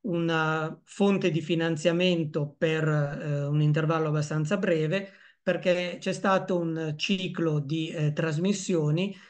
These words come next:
che erano proprio sponsorizzate da un importante negozio di filatelia che in quel momento a Gallarate era molto attivo. Però, mm, non sono stato solo io a parlare di filatelia alla radio,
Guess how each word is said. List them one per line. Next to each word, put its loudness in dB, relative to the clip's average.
che 2
erano 4
proprio 2
sponsorizzate 0
da 2
un 2
importante 2
negozio -2
di -4
filatelia 0
che -4
in 2
quel -4
momento -2
a -2
Gallarate -2
era -2
molto -4
attivo. -14
Però, 2
mm, 2
non 2
sono 6
stato 2
solo 0
io 2
a -2
parlare -2
di -4
filatelia 0
alla 2
radio, 0